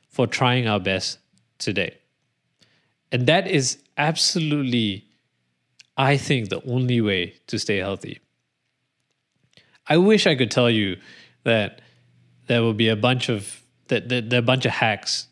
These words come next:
to being healthy or sticking to your health habits, but there really isn't. Pretty much, I would tell anyone, drink enough water, have enough fresh fruit and vegetables, get enough sleep,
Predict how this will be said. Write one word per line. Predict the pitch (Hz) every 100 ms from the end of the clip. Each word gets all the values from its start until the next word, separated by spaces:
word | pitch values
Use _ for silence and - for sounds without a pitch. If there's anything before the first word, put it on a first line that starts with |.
| -
to | 110 95
being | 104 101
healthy | 98 95 98 90 85
or | 104 95
sticking | 90 - 113
to | 110
your | 98
health | - 95
habits, | 98 90 87
but | 123
there | 127 135
really | 175 196
isn't. | 151 131 92 - _ _ _ _ _ -
Pretty | 196
much, | 214 165 110 - - _ _ _ -
I | 139 170 190 180
would | 156 127
tell | 151 139
anyone, | 135 120 101 87 - _ _ _ -
drink | 190
enough | 202 170 127
water, | 110 107 104 107 - _ _
have | - 180
enough | 175 151 -
fresh | - 127 117
fruit | - 127 101
and | 90
vegetables, | 98 - 110 95 92 95 - - -
get | 180
enough | 190 143 123
sleep, | - - 104 104